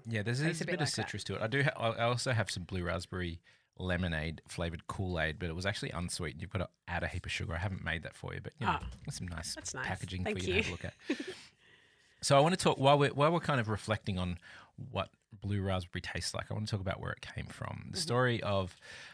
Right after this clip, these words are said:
Speaker 1: um, and to, for that, I'm gonna go back to the article in Bon Appetit by Michael Y Park. The story of blue raspberry begins in the nineteen fifties when there were already questions about the safety of F D and C Red Number Two, otherwise known as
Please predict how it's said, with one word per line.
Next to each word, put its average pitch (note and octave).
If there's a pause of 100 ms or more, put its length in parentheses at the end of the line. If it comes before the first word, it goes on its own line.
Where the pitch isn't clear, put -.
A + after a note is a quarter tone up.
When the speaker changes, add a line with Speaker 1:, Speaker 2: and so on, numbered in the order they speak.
Speaker 1:
um, F2+
and A#2
to, -
for -
that, C3+
I'm A#2+
gonna A2+
go G#2
back F#2
to G#2
the F#2+
article F2
in F2+
Bon E2+
Appetit -
by E2
Michael E2+
Y F2+
Park. - (440)
The A2
story D3+
of C#3
blue A#2+
raspberry G2+
begins F#2
in E2+
the F2+
nineteen F2+
fifties - (400)
when G2+
there F#2+
were F2+
already C#3+
questions -
about F2+
the -
safety -
of F2+ (100)
F -
D D#3
and C#3+
C G#2
Red G2+
Number F#2+
Two, - (960)
otherwise G#2+
known F2
as D#2